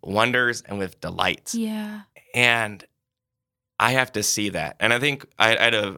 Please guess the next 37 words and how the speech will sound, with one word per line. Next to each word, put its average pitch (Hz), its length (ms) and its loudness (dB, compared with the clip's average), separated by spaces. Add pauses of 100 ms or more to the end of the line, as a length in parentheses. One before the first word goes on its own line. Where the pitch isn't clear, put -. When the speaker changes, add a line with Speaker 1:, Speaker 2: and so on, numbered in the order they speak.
Speaker 1:
a, 98 300 0
a 98 60 0
friend 113 220 2
of 107 60 2
mine 101 300 0
who 110 160 -12
recently 104 420 0
was 98 240 -4
just 101 240 -4
kinda 120 300 2 (720)
drew 120 240 0
out 113 180 4
the 110 80 -4
passage 104 420 0
of, 104 140 -4
of 92 140 -2
the 95 80 -6
Psalms 135 400 0
where 98 80 0
it 98 60 -2
says, 101 240 -2 (260)
"This 117 260 0
is 143 140 -2
the 143 100 0
day 104 240 2
the 107 120 -2
Lord 95 280 -2
has 98 200 -4
made. 90 300 -4 (600)
Let 107 160 4
us 117 160 -2
rejoice 98 520 0
and 101 140 -6
be 98 140 -4
glad 104 320 0
in 101 100 -10
it." - 180 -10